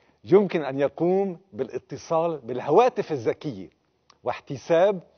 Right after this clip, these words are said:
معدل الحركة وعدد السعرات الحرارية، الكالوريز.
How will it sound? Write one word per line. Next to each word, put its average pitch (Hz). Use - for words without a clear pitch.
معدل 135
الحركة 160
وعدد 131
السعرات 135
الحرارية، 135
الكالوريز. 120